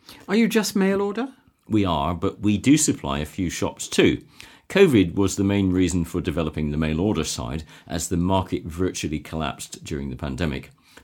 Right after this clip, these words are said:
Speaker 2: But there's a massive demand for game meat. Everything's delivered frozen. People don't eat game every day, so they can put what they don't want to use immediately in the freezer. Once it's cooked, most can be refrozen.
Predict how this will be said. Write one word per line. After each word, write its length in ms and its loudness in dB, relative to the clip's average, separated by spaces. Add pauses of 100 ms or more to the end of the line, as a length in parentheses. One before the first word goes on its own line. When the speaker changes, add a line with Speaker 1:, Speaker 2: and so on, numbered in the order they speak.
Speaker 2:
But 180 -2
there's 180 2
a 60 4
massive 480 2
demand 400 0
for 120 -4
game 300 4
meat. 260 -6 (460)
Everything's 440 2
delivered 360 4
frozen. 560 0 (280)
People 260 0
don't 260 4
eat 220 -2
game 240 -2
every 200 -4
day, 220 -4
so 180 -2
they 140 0
can 240 -4
put 240 0
what 160 -4
they 140 -2
don't 300 4
want 220 -8
to 100 -8
use 200 -4
immediately 540 -2
in 80 2
the 80 0
freezer. 400 4 (640)
Once 280 2
it's 140 0
cooked, 400 2
most 320 0
can 140 -2
be 160 0
refrozen. 800 -2